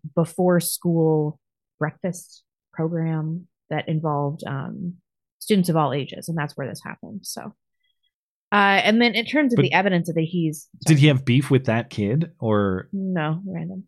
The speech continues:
Speaker 2: Okay, he was just a kid.
Speaker 1: Mm-hmm. Um, so, you know, of course, this swept the news, not mainstream news, but alternative news, that he was trans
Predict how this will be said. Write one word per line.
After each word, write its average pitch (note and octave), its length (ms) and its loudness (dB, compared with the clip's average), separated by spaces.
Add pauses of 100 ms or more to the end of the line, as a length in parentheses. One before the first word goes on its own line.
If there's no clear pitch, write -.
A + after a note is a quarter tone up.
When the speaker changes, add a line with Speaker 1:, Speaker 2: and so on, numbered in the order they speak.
Speaker 2:
Okay, F#2+ 280 -6
he G#2+ 120 -2
was G#2 160 0
just - 320 -8
a G#2+ 120 0
kid. G2+ 360 -2 (500)
Speaker 1:
Mm-hmm. - 1600 -8
Um, G3 360 4
so, G#3 380 4
you F3+ 100 2
know, C#3+ 180 -2
of D3 120 -6
course, E3+ 260 0
this - 180 -8
swept E3 200 -4
the E3 60 -4
news, C#3+ 540 -4 (100)
not D#3 180 -4
mainstream C#3+ 380 -8
news, F#2+ 260 -12
but - 140 -12 (160)
alternative E3 440 -8
news, D3 240 -8 (500)
that E3+ 320 2 (260)
he F#3 160 0
was D#3+ 380 0
trans F#3 420 0